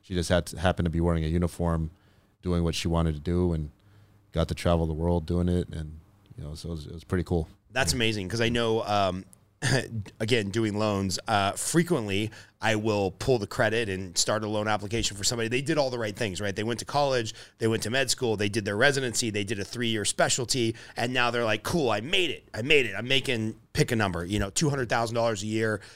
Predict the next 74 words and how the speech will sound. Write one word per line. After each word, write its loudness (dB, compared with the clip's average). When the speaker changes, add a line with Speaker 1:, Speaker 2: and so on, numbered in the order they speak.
Speaker 2:
as 4
a, 2
as 0
a, 0
um, -2
physician 0
at -6
Kaiser 2
or -4
something 0
like 0
that. 0
Let's 0
buy 0
a 2
house. 0
Like, -2
I 2
made 2
it. 0
I'm -2
making 0
big -2
boy 0
money." -2
And -6
I'm -6
like, -2
"Uh, 2
Speaker 1:
Yeah. 2
Speaker 2:
you -2
might 0
not 0
be -4
able 2
to 2
afford 0
as -2
big -2
of 0
a -2
house 2
as -4
you -2
think 2
Speaker 1:
Right. -6
Speaker 2:
because 0
you -2
got 4
a 0
quarter 2
million -2
dollars, 2
three -2
hundred 0
thousand 0
dollars 2
in -4
student 2
loan -2
debt 2
Speaker 1:
Exactly. -4
Speaker 2:
from 0
med 0
school, 0
living 0
off 0
of -4
it 0
during 0
residency." 0
And -4
it's -2
like, 0